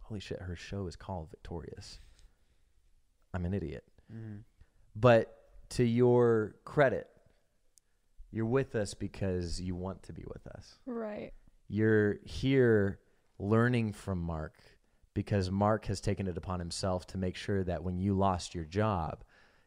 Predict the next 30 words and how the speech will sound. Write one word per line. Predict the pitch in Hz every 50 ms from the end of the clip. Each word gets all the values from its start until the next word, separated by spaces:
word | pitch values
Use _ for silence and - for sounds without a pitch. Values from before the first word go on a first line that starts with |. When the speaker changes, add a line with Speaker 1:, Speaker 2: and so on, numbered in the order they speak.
| _ -
Speaker 1:
you | 98 98
had | 98 95 85
another | 87 90 92 92 92 92
one | 87 80 78 78 76 76 73 - _ _ _ -
at | - 76 65
your | 80 76
fingertips. | - - - 98 87 78 76 - - - - - - - - - - - 240
Speaker 3:
Mm-hmm. | 233 214 233 226 226 226 - -
Speaker 1:
As | - 85
for | - - 98
those | 85 107 113 120 120 113 113
of | 101 95
you | 98 98 98 90
saying | - - 98 95 95 92
that | 90 82
she's | - - 95 87 -
chasing | - - 92 87 87 - 87 85 85
clout, | - - - 127 123 113 98 92 85 - - - -
that's | 92 82 - - -
fucked | - - - 80 - - - - - - - _ _ _ _ _ _ _ _ _ _ _
because | - 92 - - 98 92 87 82
she's | - - 107 101 87 87
inside | 95 90 82 - 90 87 85
of | 82
our | 80 82
friend | - - - 107 107 101 87
group | 82 80 78 73 - -
and | 87 87 85
we | 90 92 90
protect | - - 92 82 - - - - 123 - - _ - -